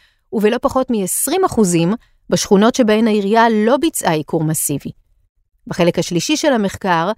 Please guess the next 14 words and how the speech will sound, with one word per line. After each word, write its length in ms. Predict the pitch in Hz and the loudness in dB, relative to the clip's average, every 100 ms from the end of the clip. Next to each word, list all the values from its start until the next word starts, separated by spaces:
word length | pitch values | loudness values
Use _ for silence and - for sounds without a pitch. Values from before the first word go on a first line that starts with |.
| _ _ | _ _
אז 260 | - 214 202 | -2 0 0
הורחב 380 | 202 190 254 247 | -2 -2 0 0
המבצע 440 | 233 196 - 233 | 0 -4 -4 -2
לכל 380 | 214 170 - 359 | -2 -2 0 0
העיר, 340 | 359 202 196 226 - _ _ | 0 -2 -4 -6 -10 _ _
נרשמה 420 | 190 165 - 190 208 | -2 -2 0 0 0
ירידה 380 | 220 196 220 | 0 0 0
כוללת 480 | 226 269 208 190 262 | 2 0 2 0 -2
של 180 | - 214 - | 0 -2 -2
עשרים 400 | 190 - 240 277 | -4 -2 0 0
ושלושה 380 | 277 214 - 220 | 0 -2 0 0
נקודה 400 | 220 233 214 208 | 0 -2 -2 -2
אחד 300 | - 277 247 | 0 0 0
אחוזים 500 | 233 185 170 151 | -4 -8 -6 -6